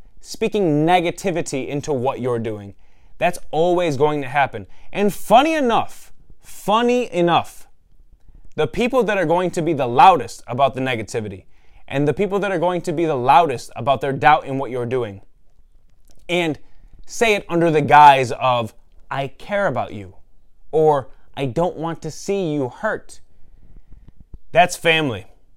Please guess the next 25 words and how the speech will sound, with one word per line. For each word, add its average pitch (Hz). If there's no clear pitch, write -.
That's 135
friends. 117
That's 180
people 208
closest 147
to 127
you. -
Because 170
if 165
they 165
haven't 170
done 127
it, -
they 131
don't 147
think 151
it's -
possible. -
But 196
then 214
you 196
think 247
to 165
yourself, -
"Well, 208